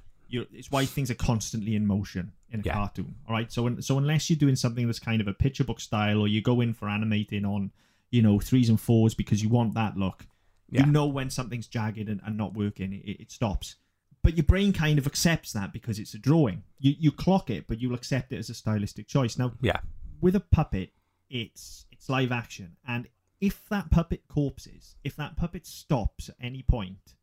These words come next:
Speaker 1: it just looks wrong.
Speaker 2: Yeah.
Speaker 1: It must always be moving, even if it's just, you know, Kermit's one of the most famous ones. If you see Kermit, if he's not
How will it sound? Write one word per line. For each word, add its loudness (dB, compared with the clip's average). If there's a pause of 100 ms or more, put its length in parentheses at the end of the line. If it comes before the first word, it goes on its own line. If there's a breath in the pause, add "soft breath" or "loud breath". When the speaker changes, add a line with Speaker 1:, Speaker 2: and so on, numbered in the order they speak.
Speaker 1:
it -8 (200)
just -2
looks -6
wrong. -2 (260)
Speaker 2:
Yeah. 6
Speaker 1:
It 4
must -2 (120)
always 4
be -2
moving, 0 (140)
even -2
if -2
it's -6
just, -8 (300)
you -20
know, -10 (160)
Kermit's -2
one -4
of -2
the -4
most -6
famous -4
ones. -10
If -16
you -6
see -12
Kermit, -10
if -20
he's -20
not -8